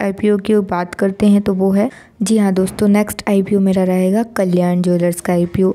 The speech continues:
ये इसका भी market cap में अगर मैं बात करूँ तो पन्द्रह सौ करोड़ के आसपास का ये आईपीओ लेके आने वाला है। और मार्च करीब, मार्च में, अभी date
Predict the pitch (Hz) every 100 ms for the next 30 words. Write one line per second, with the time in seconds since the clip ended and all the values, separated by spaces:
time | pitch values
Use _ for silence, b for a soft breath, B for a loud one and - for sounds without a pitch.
0 | - 196 202 202 - 214 208 214 196 185
1 | 202 196 - 202 202 190 190 185 180 185
2 | 185 214 214 208 - 190 190 196 202 -
3 | 190 185 190 196 185 185 - 190 190 202
4 | 185 180 185 202 214 226 B B B 185
5 | 190 190 190 185 196 196 190 196 214 262
6 | B B B - 196 190 190 196 190 202
7 | 226 226 - - 202 208 220 - - 208
8 | 208 202 202 196 202 202 - 214 214 -
9 | 202 208 190 214 208 -